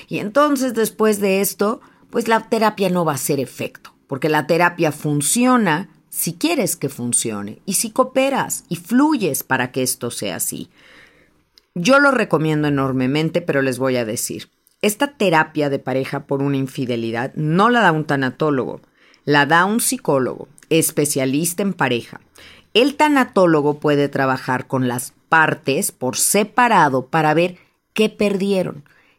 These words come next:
qué perdiste cuando perdiste,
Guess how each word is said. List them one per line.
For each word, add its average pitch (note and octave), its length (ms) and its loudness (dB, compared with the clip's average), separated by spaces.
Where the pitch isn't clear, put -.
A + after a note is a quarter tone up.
qué A#3 140 2
perdiste G3 800 0
cuando C3+ 360 -2
perdiste, A#2 720 -10